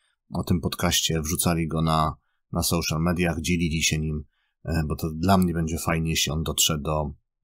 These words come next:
e, większej liczby osób. No dobrze, to Finlandia i lata pięćdziesiąte dwudziestego wieku. Bohaterką tego podcastu jest Auli Kiliki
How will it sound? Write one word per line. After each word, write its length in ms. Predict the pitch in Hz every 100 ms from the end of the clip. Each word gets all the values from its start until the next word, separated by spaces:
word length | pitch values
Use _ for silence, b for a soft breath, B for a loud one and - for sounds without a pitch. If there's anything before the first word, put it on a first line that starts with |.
| -
e, 300 | 80 78 78 76
większej 540 | 82 76 80 76 78 _ _ _ -
liczby 520 | 85 76 78 73 78 _ _ _ _ _ -
osób. 340 | - - - _ _ -
No 160 | 240
dobrze, 280 | 95 73 - - _ _ _ _
to 320 | - 110 85 - _
Finlandia 680 | - 92 87 80 92 101 151 _ _ _ _ _ -
i 60 |
lata 280 | 92 92 87
pięćdziesiąte 880 | 82 80 78 76 80 78 80 78 76 - _ _ _ _ _ 85
dwudziestego 920 | 85 101 113 101 - 76 73 71 69 _ _ _ _ -
wieku. 520 | - 80 90 - - _ _ _
Bohaterką 560 | 98 104 113 - - 120
tego 200 | 107 104
podcastu 600 | - - - 80 - - - 60 95 _ _ _ _
jest 520 | - 92 92 - - -
Auli 580 | 123 131 123 120 120 -
Kiliki 680 | - 87 95 - 85 82